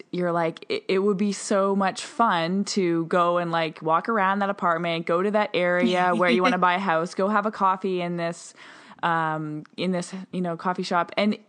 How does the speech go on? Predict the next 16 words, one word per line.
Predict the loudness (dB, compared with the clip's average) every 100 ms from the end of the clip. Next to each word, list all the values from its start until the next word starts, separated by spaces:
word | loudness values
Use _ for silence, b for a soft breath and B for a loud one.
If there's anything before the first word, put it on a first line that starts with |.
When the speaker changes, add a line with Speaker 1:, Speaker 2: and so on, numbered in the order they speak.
| _ -6
Speaker 1:
the | -2 -2 0
only | 0 2 2 2
reason | 2 2 2
you're | 2
doing | 2 0 0 0
it | 0
is | 0 0 -2
for | -2 0 2
the | 0 0
enjoyment | 0 0 0 0 -4
and | -4 -2
for | 0 0
the | -2
fun | -2 -2
of | -2
it. | -2 -4 -6